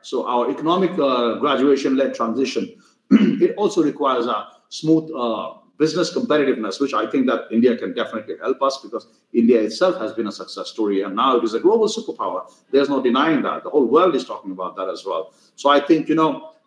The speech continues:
uh, when the neighbors grow together, the region becomes more and more competitive, and that becomes the economic hub globally,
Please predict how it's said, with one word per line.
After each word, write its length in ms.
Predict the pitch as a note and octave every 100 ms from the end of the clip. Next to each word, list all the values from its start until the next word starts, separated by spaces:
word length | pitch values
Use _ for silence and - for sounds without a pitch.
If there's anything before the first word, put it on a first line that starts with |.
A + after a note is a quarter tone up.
| -
uh, 520 | G#2+ A2 A2+ G#2 - -
when 200 | B2 C#3
the 80 | B2+
neighbors 400 | C#3+ D#3 D3+ -
grow 180 | D#3
together, 560 | - A#2 C#3+ C3 G2+ - _
the 100 | A2+
region 300 | C3+ C#3 C#3
becomes 340 | C3 B2+ A#2+ G#2+
more 240 | C#3 C3+
and 100 | B2
more 160 | C#3 C3+
competitive, 500 | A#2 C3 C3+ C#3 C3+ - _ _
and 200 | A2+ A2 C#3
that 180 | C#3+
becomes 380 | C3 - C3 A#2+
the 100 | A#2+
economic 420 | B2 B2 A#2 A#2 A2+
hub 500 | - C3+ - - - -
globally, 560 | A#2 D#3 D3+ C#3+ C#3+ -